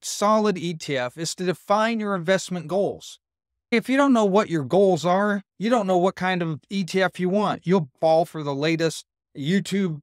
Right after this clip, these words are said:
video on buy this E T F or buy this mutual fund. And so before diving into the world of E T Fs, it's crucial to identify what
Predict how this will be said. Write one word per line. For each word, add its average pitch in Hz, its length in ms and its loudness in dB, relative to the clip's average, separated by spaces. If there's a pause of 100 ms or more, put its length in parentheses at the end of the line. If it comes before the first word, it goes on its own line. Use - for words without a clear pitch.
video 180 400 4
on 135 180 -2
buy 175 240 0
this 180 260 -2
E 165 120 -6
T 156 180 -4
F 135 160 -4
or 135 80 -6
buy 175 240 -2
this 185 480 -10 (220)
mutual 170 520 -2
fund. 120 360 -8 (580)
And 196 160 -2
so 208 320 0 (240)
before 240 380 0
diving 214 420 2
into 190 360 0
the 156 180 -2
world 175 340 2
of 175 140 0
E 185 80 0
T 190 160 -4
Fs, 180 200 0
it's 165 140 -12
crucial 226 460 -4
to 190 120 -8
identify 175 720 0
what 185 320 -2